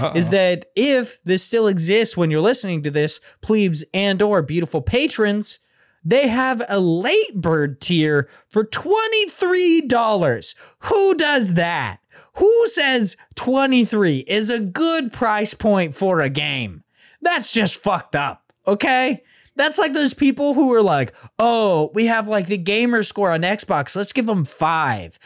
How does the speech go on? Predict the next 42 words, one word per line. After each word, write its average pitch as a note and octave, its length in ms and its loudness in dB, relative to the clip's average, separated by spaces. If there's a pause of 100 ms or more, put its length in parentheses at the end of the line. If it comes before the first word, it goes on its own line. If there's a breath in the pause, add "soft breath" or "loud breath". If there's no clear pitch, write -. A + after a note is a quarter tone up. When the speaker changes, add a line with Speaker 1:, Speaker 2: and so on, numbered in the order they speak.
(140)
Speaker 2:
Let's D4+ 180 -2
give D#4 160 -2
them A#3+ 320 2
two." F#3 840 2 (240 loud breath)
Like, A3+ 180 0
let's D4+ 180 -2
just D#4 200 -6
fuck A#3+ 340 -2
up A3+ 280 0
their G#3+ 300 0
entire F3+ 760 -2
life, C3+ 400 -2
you C#3 80 -2
know? D3+ 300 -2 (240 loud breath)
But G#3+ 360 0 (140)
outside A#3+ 460 -2
of G#3 80 -2
that, A3 340 -4
twenty-five A3 560 -2
bucks, F3+ 300 -2
that G3 180 -2
one's G3+ 140 -2
a - 20 -4
little G3+ 140 -2
bit F3+ 140 -2
easier. F3+ 500 -2 (160 loud breath)
Somebody G#3+ 360 0
was G3+ 160 -2
just F#3 200 -2
like, D3 260 -2
<laughs> - 0 -
"No, F3+ 320 -4
we're E3+ 100 -10
gonna E3+ 160 -6
fuck D3 220 -6
with C#3+ 120 -10
people, C#3 220 -10
give C#3 140 -8
them C#3+ 60 -8
that C3 140 -6
late C#3 200 -4
bird." G#2+ 180 -8